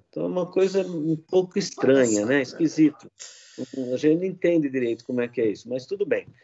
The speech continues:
Speaker 1: Pra mim é totalmente errado. Ah, eu ia dizendo, pra você ter uma ideia, nós gastamos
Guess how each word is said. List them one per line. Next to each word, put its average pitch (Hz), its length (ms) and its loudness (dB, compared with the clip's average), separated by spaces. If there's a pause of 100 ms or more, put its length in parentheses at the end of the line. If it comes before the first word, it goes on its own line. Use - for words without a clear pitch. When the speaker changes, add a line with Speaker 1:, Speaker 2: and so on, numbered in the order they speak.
(160)
Speaker 1:
Pra - 140 -6
mim - 140 -6
é - 80 -2
totalmente 175 600 2
errado. 110 480 -2 (840)
Ah, 127 560 0
eu 147 240 2
ia 175 160 -2
dizendo, 151 480 -2
pra 139 160 -4
você 135 240 -2
ter 160 120 -2
uma 143 160 -2
ideia, 131 500 0
nós 131 240 -4
gastamos 147 920 -4